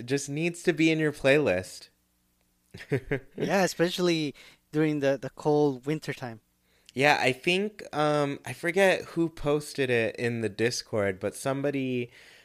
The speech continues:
Speaker 1: um, there's a channel on YouTube that's, like, mostly mu-, video game music related, you know, but every
Speaker 2: Yes.
Speaker 1: once in a while they'll drop, like, an Animal Crossing mix,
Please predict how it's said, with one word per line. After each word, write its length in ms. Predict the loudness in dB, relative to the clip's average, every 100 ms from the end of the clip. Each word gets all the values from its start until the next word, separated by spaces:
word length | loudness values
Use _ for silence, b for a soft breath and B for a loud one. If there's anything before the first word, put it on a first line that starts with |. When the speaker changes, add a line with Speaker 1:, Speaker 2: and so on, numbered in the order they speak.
| B -4
Speaker 1:
um, 300 | -2 0 -2
there's 180 | -2
a 60 | -2
channel 360 | 2 2 4 2
on 140 | 0
YouTube 480 | -2 -4 -2 -4 0
that's, 320 | 0 0 -4
like, 220 | -6 -4
mostly 480 | -4 -4 -2 -2 -2
mu-, 320 | -2 0 -2
video 400 | 0 0 4 4
game 300 | 4 2 2
music 400 | -2 -2 -2 -2
related, 440 | -2 2 2 2 -2
you 80 | -2
know, 220 | -2 0
but 220 | -2 -2
every 220 | -4 0
Speaker 2:
Yes. 120 | 0 2
Speaker 1:
once 240 | -2 -4
in 60 | -2
a 20 |
while 200 | 0 0
they'll 160 | 0
drop, 480 | -2 0 2 0 0
like, 300 | 0 0 -4 B B B
an 140 | -2 0
Animal 540 | 2 2 2 0 -2
Crossing 640 | 0 0 0 -2 -6 -4
mix, 520 | -2 -4 -6 -12 -16